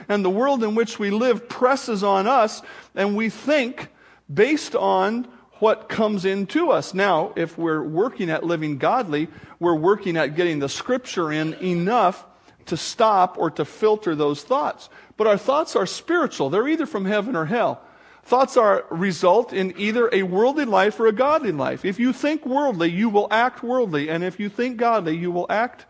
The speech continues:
godly. If you want to know if somebody thinks godly, I'm gonna oversimplify, you're gonna criticize me, but I'll do it anyway. Look at their life.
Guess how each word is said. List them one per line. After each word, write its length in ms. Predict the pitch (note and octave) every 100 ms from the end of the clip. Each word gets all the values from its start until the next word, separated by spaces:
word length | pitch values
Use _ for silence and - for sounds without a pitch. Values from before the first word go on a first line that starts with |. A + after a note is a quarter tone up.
| _ _ _
godly. 640 | A#2+ C3+ B2 A2 G2+ G#2+ - _ _ _ _ _ - - -
If 160 | F#3
you 80 | A3+
want 240 | G#3 A3 C4+
to 80 |
know 360 | B3+ A3 A3+ C4+
if 140 | G3
somebody 440 | - A3 G#3 G3+ F#3
thinks 340 | - G#3+ G#3
godly, 460 | - G3 G#3 A#3 A3+
I'm 160 | D#3
gonna 200 | D#3 E3
oversimplify, 1000 | - F3 B3 - G#3 G#3+ C4 - G3 G3+
you're 80 | F3+
gonna 180 | D3+ D3
criticize 640 | - G3+ G3+ G3+ G3 F#3+
me, 120 | G3 F#3+
but 120 | E3
I'll 100 | D3
do 200 | C#3+ D3+
it 40 |
anyway. 520 | E3 G3+ G3 F3+ F3+ - - -
Look 280 | C3 D#3+ F3+
at 140 | F3+
their 160 | E3+ D#3
life. 500 | B2+ A#2 A2+ - -